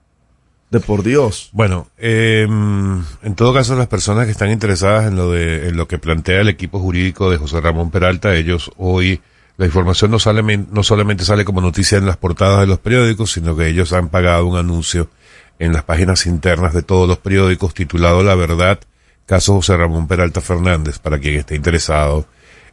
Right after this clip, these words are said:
Speaker 2: en, en ese tema. También, la otra información que sí tiene aún más espacio en las portadas de los periódicos es de nuevo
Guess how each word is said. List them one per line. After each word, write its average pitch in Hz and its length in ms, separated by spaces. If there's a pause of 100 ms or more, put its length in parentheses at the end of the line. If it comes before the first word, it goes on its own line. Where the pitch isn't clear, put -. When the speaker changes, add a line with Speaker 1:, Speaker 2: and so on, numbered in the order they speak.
(100)
Speaker 2:
en, 67 540 (400)
en 78 120
ese 92 200
tema. 71 400 (320)
También, 104 760 (300)
la 90 140
otra 110 520
información 92 560
que 110 120
sí 110 800 (640)
tiene 98 400
aún 92 320
más 104 380
espacio 85 680
en 80 80
las 73 120
portadas 82 880
de 90 200
los 90 120
periódicos 131 600
es 92 160
de 104 80
nuevo 98 420